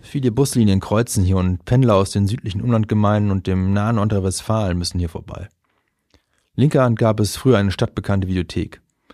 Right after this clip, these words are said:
Ein beliebter Anlaufpunkt in den achtzigern. Genau hier ist Ute Werner also vor mehr als dreißig Jahren in ein Auto gestiegen, dessen Fahrer sie nicht kannte.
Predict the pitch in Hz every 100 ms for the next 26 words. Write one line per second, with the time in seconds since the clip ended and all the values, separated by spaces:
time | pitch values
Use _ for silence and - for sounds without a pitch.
0 | _ _ _ - 120 120 127 117 113 90
1 | - - 98 90 90 82 - - - 65
2 | 80 - _ _ _ _ _ _ _ -
3 | 135 143 135 113 92 - 104 107 98 110
4 | 110 101 104 107 107 98 - 101 104 98
5 | 107 101 101 98 - 104 87 82 - 113
6 | 98 - _ _ _ _ _ - - 104
7 | - 110 110 131 127 113 113 - - 98
8 | 90 -